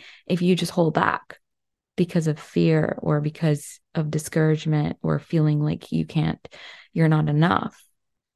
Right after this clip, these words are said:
So keep those dreams alive. Stay in the zone of passion.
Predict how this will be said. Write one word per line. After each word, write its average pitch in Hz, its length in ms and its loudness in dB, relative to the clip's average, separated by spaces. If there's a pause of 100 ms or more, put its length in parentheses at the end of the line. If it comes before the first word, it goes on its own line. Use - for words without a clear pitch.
So 160 500 0 (320)
keep - 260 -6
those 208 220 2
dreams 180 300 2
alive. 165 720 0 (960)
Stay 202 680 2
in 196 180 2
the 180 100 4
zone 190 640 2 (100)
of - 180 -14
passion. 190 760 2